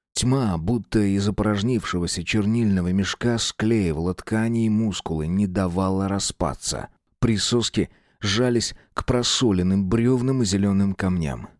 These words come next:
раздувались и опадали. Туша вздыбилась, приподнялась на плавниках и угодливых щупальцах.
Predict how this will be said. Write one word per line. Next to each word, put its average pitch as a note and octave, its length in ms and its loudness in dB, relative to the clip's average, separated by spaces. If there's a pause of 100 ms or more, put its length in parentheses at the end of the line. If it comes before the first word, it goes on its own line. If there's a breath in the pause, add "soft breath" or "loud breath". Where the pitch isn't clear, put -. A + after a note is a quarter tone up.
(160)
раздувались A2 760 0
и A2 40 4
опадали. E2 580 -4 (580)
Туша A#2+ 320 2
вздыбилась, C#3 840 0 (140)
приподнялась A#2+ 680 2
на G2+ 120 0
плавниках G#2 680 0
и B2+ 320 4
угодливых G2+ 880 0
щупальцах. - 840 -4